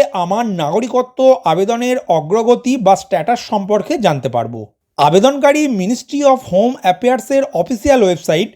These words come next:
ইন্ডিয়ান সিটিজেনশিপ অনলাইন ডট এনআইসি ডট আইএন ওপেন করে আবেদনের স্ট্যাটাস যাচাই করতে পারেন। এছাড়াও আবেদনকারীর অনলাইন অ্যাপ্লিকেশনের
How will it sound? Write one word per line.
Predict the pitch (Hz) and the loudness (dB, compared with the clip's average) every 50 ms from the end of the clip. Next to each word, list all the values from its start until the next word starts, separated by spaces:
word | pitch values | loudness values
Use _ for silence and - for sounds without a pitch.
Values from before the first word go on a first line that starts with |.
| _ _ - 190 190 | _ _ -8 -6 -4
ইন্ডিয়ান | 196 208 233 254 269 285 294 - - | -4 -2 2 2 4 2 2 0 -2
সিটিজেনশিপ | 247 226 247 226 269 269 262 - - 285 285 277 - _ - 170 165 | -2 -2 -2 0 -2 -2 -2 -2 -4 -4 -4 -6 -8 _ -6 -2 0
অনলাইন | 180 196 208 226 240 247 233 202 165 175 | 2 2 2 2 0 -2 -2 0 2 4
ডট | 180 226 233 - - 208 | 4 4 4 2 -2 -6
এনআইসি | 220 233 247 254 202 202 254 262 247 190 160 170 | -4 -4 -4 -4 -4 -4 -4 -4 -4 -4 -2 0
ডট | 160 160 190 220 214 - - - 175 | 2 4 2 2 2 -2 -4 -2 -2
আইএন | 185 208 196 185 190 226 311 - _ _ - 190 | -2 0 -2 -2 -2 -4 -6 -8 _ _ 2 2
ওপেন | 196 - 285 294 302 285 220 | 4 4 2 0 0 2 2
করে | 269 269 269 277 277 277 - 156 | 2 4 4 4 2 2 0 -2
আবেদনের | 165 190 208 226 226 240 240 - | 0 0 0 -2 -2 -4 -6 -6
স্ট্যাটাস | - - 185 185 214 262 254 180 160 185 | -4 -2 -2 0 0 -2 -2 -2 -2 -4
যাচাই | 190 196 - 233 240 185 - | -4 -2 -2 -4 -2 -2 -2
করতে | 180 - - - 165 165 | -4 -2 -2 -4 0 2
পারেন। | 156 156 160 196 262 302 _ _ _ _ - 180 214 | 2 2 2 0 -2 -6 _ _ _ _ 0 2 2
এছাড়াও | 262 247 - 214 269 277 277 294 294 294 202 175 | 2 2 2 2 4 4 6 4 4 4 2 0
আবেদনকারীর | 170 175 185 233 254 269 247 262 262 262 269 254 - - - 160 165 | 0 0 -2 -4 -4 -4 -4 -4 -2 -2 -4 -6 -8 -10 -8 -6 -4
অনলাইন | 180 202 226 240 254 269 262 - 196 | -4 -2 -2 -4 -4 -4 -6 -6 -6
অ্যাপ্লিকেশনের | 180 170 - - 240 220 240 220 - 254 254 254 247 | -6 -6 -6 -6 -6 -4 -2 -2 0 0 0 0 -2